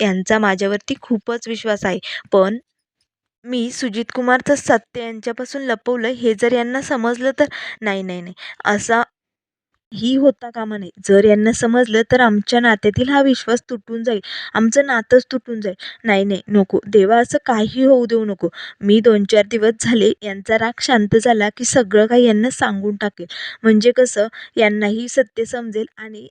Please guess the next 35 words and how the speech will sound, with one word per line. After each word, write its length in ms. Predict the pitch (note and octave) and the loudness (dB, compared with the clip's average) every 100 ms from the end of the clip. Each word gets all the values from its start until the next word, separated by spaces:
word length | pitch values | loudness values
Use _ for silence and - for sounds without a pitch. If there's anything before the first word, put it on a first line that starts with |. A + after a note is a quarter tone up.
| _ | _
यांचा 400 | A#3+ G#3+ G#3 A#3 | -4 -2 0 0
माझ्यावरती 580 | A#3 G#3+ G#3+ A3 _ B3 | 0 0 0 -6 _ -6
जो 120 | C4 C4 | -4 -2
विश्वास 460 | A3+ G#3+ G#3+ - | -4 0 -2 0
आहे 160 | B3+ A3+ | -8 -6
ना, 100 | A#3+ _ | -8 _
तोही 280 | A#3+ G3 A3+ A3+ | -6 -6 0 2
डगमगणार 520 | G#3+ G#3 G#3 G#3 G3 | 2 0 0 2 0
नाही. 120 | E3+ - - - | -2 -10 -16 -6
आता 220 | - _ F#3+ | -6 _ -12
मात्र 320 | F#3+ G#3+ G#3 | -10 -4 -2
मीरा 320 | A3 G#3 G3 G#3 | 0 0 0 2
देवासमोर 540 | A#3 G3 G3 A3 G#3+ A3+ | 2 2 -2 -4 -6 -2
हात 180 | A3+ G3+ G3+ | -4 -2 2
जोडते 320 | B3 - A3+ | 2 2 -10
आणि 220 | A3 A#3 | -8 -12
आता 160 | A#3+ C4+ | -4 -4
इथे 240 | B3 A3+ B3 - - - | 0 0 0 -4 -12 -2
किचनमध्ये 600 | A#3 A#3 A3 A#3+ F#3 A3+ - | 2 2 0 -4 0 0 2
कामाला 400 | G3+ G#3 G3+ A#3 | 0 0 -2 0
लागलेली 420 | A#3 G3 G3+ G#3 | 0 0 -2 -2
असते. 220 | G3+ E3 - _ | -4 -14 -16 _
त्याच 300 | G3+ F#3+ - | -10 -8 2
वेळेस 200 | A3 A3 - | 2 2 0
तिला 180 | B3+ C4 | 0 2
मिलिंद 360 | B3+ A3 A3 A3+ | 2 2 0 0
काकांचा 440 | A3+ A#3+ A#3+ C#4 - | 0 0 2 0 0
फोन 200 | C4 A#3 | 0 0
येतो. 180 | G#3+ F3 - - - | -2 -8 -10 -16 0
तेव्हा 220 | G#3+ F3 F#3 | 2 2 2
लगेच 380 | G#3+ G3+ A3+ | 2 2 0
मीरा 220 | C4 A3+ A#3 - | -2 0 0 -2
पटकन 400 | B3+ _ A3+ B3 | -18 _ -4 -2
फोन 200 | - C4 | 0 0
उचलते. 340 | A#3 A3+ F#3+ | 2 -2 -2